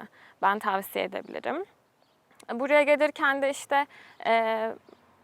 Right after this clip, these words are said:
vizyonlarını genişletmeye, işte sadece okumaya değil, buradan bir şeyler almaya gelirlerse kesinlikle Süleyman Demirel Üniversitesi ve benim bölümüm, e, bir şey almak istediğinde sana veren bir okul ve bölüm.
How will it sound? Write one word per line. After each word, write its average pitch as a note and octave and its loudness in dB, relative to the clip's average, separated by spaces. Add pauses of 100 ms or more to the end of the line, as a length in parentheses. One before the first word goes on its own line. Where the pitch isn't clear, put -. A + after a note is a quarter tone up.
(120)
vizyonlarını C4+ 0
genişletmeye, A#3+ 2
işte - -14
sadece D4 4
okumaya C4 0
değil, C4+ 2 (400)
buradan C4+ 6
bir C4+ -2
şeyler C4 4
almaya B3 6
gelirlerse B3+ 2
kesinlikle C4+ -2
Süleyman B3 4
Demirel A#3+ 0
Üniversitesi A3 -6
ve A3 -4
benim A3+ -2
bölümüm, G#3 -6 (480)
e, G#3 -2 (140)
bir C4+ -2
şey D4+ 4
almak C4+ 6
istediğinde A#3 2
sana A#3+ 4
veren A3 6 (200)
bir G3 -2
okul G3+ -4
ve F#3+ -2
bölüm. G#3+ -6